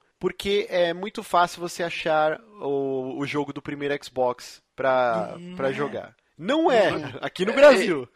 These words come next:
Speaker 2: é, não, mas, tipo, no eBay você vai procurar, você acha, tipo, pouquíssimas pessoas vendendo e vendendo, tipo, sessenta dólares, cem dólares.
Speaker 1: Uhum.
Speaker 2: Isso há um ano e meio atrás, quando eu procurei pela última vez. Talvez tenha aumentado.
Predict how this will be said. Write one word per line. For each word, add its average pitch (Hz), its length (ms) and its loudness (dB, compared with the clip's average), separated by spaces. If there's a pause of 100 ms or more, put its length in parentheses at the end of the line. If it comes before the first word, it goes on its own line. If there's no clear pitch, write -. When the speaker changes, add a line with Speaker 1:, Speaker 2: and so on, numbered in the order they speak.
(140)
Speaker 2:
é, 160 120 -8
não, 269 280 6
mas, 190 280 2
tipo, - 220 -6
no 190 80 0
eBay 196 340 0
você 240 120 -8
vai 220 100 0
procurar, 202 640 4
você - 200 -4
acha, 165 280 2
tipo, - 180 -18
pouquíssimas 202 400 -8
pessoas 226 220 -6
vendendo 185 340 -2
e 226 60 -6
vendendo, 214 300 -4
tipo, - 200 -10
sessenta 190 460 0
dólares, 156 500 4
cem 165 220 -4
dólares. 147 560 4 (280)
Speaker 1:
Uhum. 110 200 -18
Speaker 2:
Isso 202 280 2
há 285 240 6
um 240 160 2
ano 233 120 2
e 254 40 -6
meio 233 160 4
atrás, 220 240 0
quando 220 140 -8
eu 214 60 -4
procurei 208 340 -2
pela 202 140 0
última 214 220 -2
vez. 156 380 -2 (380)
Talvez 147 380 0
tenha 202 140 -4
aumentado. 170 560 2